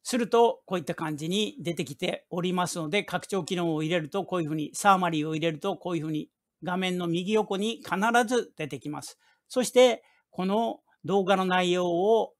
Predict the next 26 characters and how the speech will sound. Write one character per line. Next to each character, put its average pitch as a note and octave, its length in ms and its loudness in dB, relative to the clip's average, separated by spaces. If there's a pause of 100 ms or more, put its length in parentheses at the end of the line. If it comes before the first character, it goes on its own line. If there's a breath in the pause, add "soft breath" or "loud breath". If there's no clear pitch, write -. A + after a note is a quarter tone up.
一 F3+ 140 -4
瞬 B3+ 280 0
で A#3 320 4
全 G#3 400 0
て F3+ 380 0 (580)
二 F#3 120 -2
十 G3+ 120 0
分 A#3 240 0
間 F3 140 0
あ D#3 60 -2
り D#3+ 100 0
ま E3 100 -4
す D#3 100 -10
が、 E3+ 300 2
そ - 200 -6
れ G#3 120 2
を A#3 380 4 (160)
テ F#3 120 -6
キ F#3+ 120 -4
ス - 60 -8
ト F3 120 -6
化 F3 140 -2
す F3+ 140 -6
る D#3+ 80 -6
の D3+ 120 -6
は F#3+ 300 4